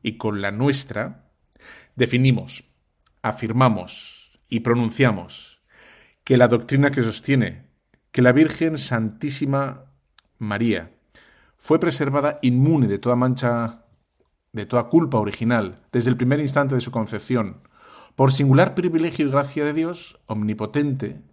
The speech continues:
en atención a los méritos de Cristo Jesús, Salvador del género humano, ha sido revelada por Dios y, por tanto, debe ser firme y constantemente creída por todos los fieles.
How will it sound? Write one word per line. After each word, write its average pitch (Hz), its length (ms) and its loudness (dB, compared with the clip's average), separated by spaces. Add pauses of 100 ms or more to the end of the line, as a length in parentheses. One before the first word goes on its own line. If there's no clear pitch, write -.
en 107 120 -4
atención 107 840 -2 (180)
a 101 80 -4
los 98 160 -6
méritos 117 340 -2
de 107 80 -8
Cristo 117 300 -4
Jesús, 151 400 -6
Salvador 92 540 -6 (120)
del 98 160 -10
género 147 300 0
humano, 127 440 -2 (520)
ha 143 140 4
sido 156 280 4
revelada 127 480 4
por 123 140 0
Dios 165 220 -2
y, - 40 0
por 131 140 -4
tanto, 120 300 0
debe 135 140 0
ser 135 200 -6
firme 185 460 -2
y - 80 -6
constantemente 151 760 -4
creída 135 360 -2
por - 180 -10
todos 127 160 -4
los 113 160 -6
fieles. - 400 -10